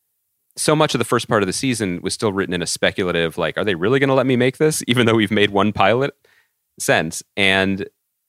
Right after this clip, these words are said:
I'm sure a lot of writers understand this feeling. There was a lot of, sh-, I, I feel, and certainly we cut some of it away in edit, but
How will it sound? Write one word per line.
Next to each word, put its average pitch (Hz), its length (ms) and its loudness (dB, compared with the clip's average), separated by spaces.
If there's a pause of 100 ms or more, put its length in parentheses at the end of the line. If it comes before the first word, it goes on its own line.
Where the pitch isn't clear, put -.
(180)
I'm 101 100 0
sure 104 160 0
a 98 60 4
lot 95 120 4
of 90 80 0
writers 92 240 0
understand 92 360 -4
this 87 100 -8
feeling. 127 380 -2 (120)
There 123 160 2
was 151 120 2
a 147 40 -2
lot 131 120 4
of, 117 80 0
sh-, - 160 -6
I, 113 100 0 (180)
I 131 140 2
feel, 85 400 -6 (500)
and 104 100 -6
certainly 104 280 -2
we 90 80 -4
cut - 240 -6
some 98 140 -2
of 87 100 -4
it 87 60 0
away 85 320 0
in 80 80 -6
edit, 117 360 0
but 87 220 -2